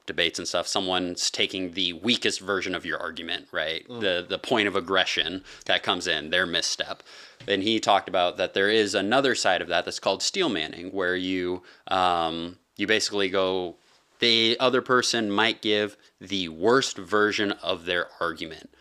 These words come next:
Speaker 1: and you will do the work to make it the best version of their argument.
Speaker 2: Ah.
Speaker 1: You'll find the ways to be like, "Oh, so you said it this way, and you kinda mean, like, you kinda mean this, right? A-,
Speaker 2: Uh-huh.
Speaker 1: am I understanding that correctly?"
Speaker 2: Yeah, I love that.
Speaker 1: Yeah, make it so your,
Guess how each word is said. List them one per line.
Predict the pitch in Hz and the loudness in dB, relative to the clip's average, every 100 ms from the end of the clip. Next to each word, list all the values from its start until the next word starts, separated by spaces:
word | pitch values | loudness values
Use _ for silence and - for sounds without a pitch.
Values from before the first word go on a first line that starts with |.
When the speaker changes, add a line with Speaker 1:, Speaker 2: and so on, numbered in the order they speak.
| _ - _ | _ -20 _
Speaker 1:
and | 98 92 | -4 0
you | 101 170 | 2 4
will | 165 120 | 4 2
do | 110 98 | 0 0
the | 92 | 0
work | 85 82 78 - - _ | 0 -2 -4 -8 -12 _
to | - 98 | -4 0
make | 98 101 | 0 0
it | 117 | -2
the | 127 | -4
best | 120 117 147 - 113 | -2 0 0 0 -4
version | 104 90 82 82 80 95 - | -2 -2 -2 -6 -6 -8 -4
of | 95 | -2
their | 82 82 - | -2 -4 -4
argument. | 82 - - 87 110 | -8 -10 -14 -14 -14
Speaker 2:
Ah. | 151 160 90 85 | -14 -16 -16 -4
Speaker 1:
You'll | 95 110 | 2 2
find | - 127 120 120 113 | 2 4 4 4 2
the | |
ways | 104 107 104 98 | 4 4 4 2
to | 95 | -4
be | 101 | 0
like, | 98 92 - | 2 2 2
"Oh, | 196 175 | 4 4
so | - 127 | 2 -2
you | |
said | - 175 | 2 2
it | 147 | 2
this | 143 - | -2 -2
way, | 135 131 127 123 - - | 0 2 0 -2 -12 -8
and | - 113 110 107 | -2 0 -2 -2
you | 110 | -4
kinda | - 135 123 | 0 2 2
mean, | 117 120 117 113 | 2 0 0 2
like, | 107 101 98 - - - | 2 2 0 -8 -20 -10
you | - | -6
kinda | - 151 | 2 4
mean | 127 120 110 | 4 2 2
this, | 117 95 - - | 2 2 2 0
right? | 95 101 113 117 | 4 6 4 2
A-, | 113 107 | 2 2
Speaker 2:
Uh-huh. | 123 | 4
Speaker 1:
am | 120 | 4
I | 120 | 4
understanding | 120 117 - 117 110 110 107 | 2 -2 -2 -2 -2 0 0
that | 101 | 0
correctly?" | 98 107 101 135 117 87 | 2 4 6 6 4 2
Speaker 2:
Yeah, | 87 87 | 0 -4
I | 107 | -6
love | 98 110 110 | -4 -4 -4
that. | 98 98 87 | -4 -4 0
Speaker 1:
Yeah, | 131 120 98 | 2 4 2
make | 104 127 139 | 0 -2 -2
it | - | -4
so | - 131 | 0 0
your, | 123 117 123 123 123 | 0 0 2 2 2